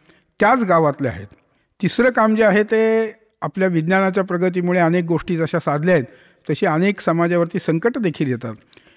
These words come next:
त्याच्यामुळे विशेषतः ऑर्थोपेडिक रुग्णांना आज वेगळ्या वेगळ्या उपकरणांची आवश्यकता भासत असते. त्याचा उपयोग तात्कालिक असला तरी त्यावेळी त्याची निकड असते. म्हणून जनकल्याण समितीने अशा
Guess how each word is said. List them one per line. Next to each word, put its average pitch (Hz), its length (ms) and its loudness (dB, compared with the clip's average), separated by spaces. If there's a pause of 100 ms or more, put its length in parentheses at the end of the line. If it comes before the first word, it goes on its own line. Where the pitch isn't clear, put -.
(140)
त्याच्यामुळे 196 400 0
विशेषतः 196 760 2 (360)
ऑर्थोपेडिक 214 540 2
रुग्णांना 185 460 4 (520)
आज 196 180 0
वेगळ्या 185 300 4
वेगळ्या 185 260 4
उपकरणांची 175 640 0
आवश्यकता 156 460 -4
भासत 147 340 -2
असते. 151 260 -2 (600)
त्याचा 170 200 2
उपयोग 208 360 2 (100)
तात्कालिक 220 440 2
असला 175 320 2 (280)
तरी 180 140 0 (100)
त्यावेळी 208 300 4
त्याची 196 240 0
निकड 180 300 4
असते. 131 280 -2 (460)
म्हणून 185 200 0
जनकल्याण 208 520 2
समितीने 180 500 -2
अशा 165 300 2